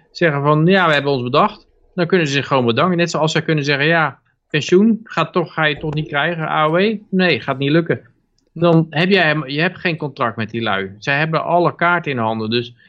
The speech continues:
ik denk dat, dat die Pfizer zich ook niet moeten vergissen dat, dat als dit publicitair fout gaat en er zit, eh, iets in wat, wat na vijf jaar is iedereen een diabetespatiënt of een, heeft een nier of is half blind of, eh, eh,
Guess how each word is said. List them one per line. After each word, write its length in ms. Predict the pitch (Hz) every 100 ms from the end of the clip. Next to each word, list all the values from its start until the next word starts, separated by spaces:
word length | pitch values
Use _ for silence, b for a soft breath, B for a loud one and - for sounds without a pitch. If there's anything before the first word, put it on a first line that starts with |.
| b -
ik 100 | 147
denk 140 | 147
dat, 240 | 151 139 - _ _ _
dat 180 | - 131
die 100 | 139
Pfizer 420 | 123 160 165 160
zich 100 | 139
ook 100 | 135
niet 140 | 165 165
moeten 240 | 151 143
vergissen 500 | 131 127 139 - 120
dat, 240 | 117 117 - _ _ _ _ _
dat 300 | - 127 123 - _
als 260 | 156 165 156
dit 280 | 147 131 - _ _ _ _
publicitair 760 | 165 151 127 - 160 139 120 110
fout 300 | - 123 147
gaat 320 | - 160 202
en 200 | - 135
er 100 | 135
zit, 320 | 117 147 190 - _ _ _ _
eh, 220 | 131 139 131 147
iets 200 | 156 160
in 160 | 147 143
wat, 240 | 143 139
wat 240 | 135 135 131
na 200 | 135 123
vijf 260 | 139 139
jaar 320 | 139 135 135
is 120 | 120 131
iedereen 460 | 139 139 127 131
een 260 | 127 123 120
diabetespatiënt 1040 | 135 131 127 143 139 - 139 - 143 156
of 180 | 151 123
een, 180 | 123 123
heeft 280 | 120 131 131
een 200 | 123 127
nier 360 | 143 147 156
of 160 | 147 113
is 160 | 123 117
half 580 | 120 120 120 135 135
blind 360 | 120 131 160 165
of, 240 | 151 131
eh, 580 | 139 127 123 123 117 123
eh, 60 | 120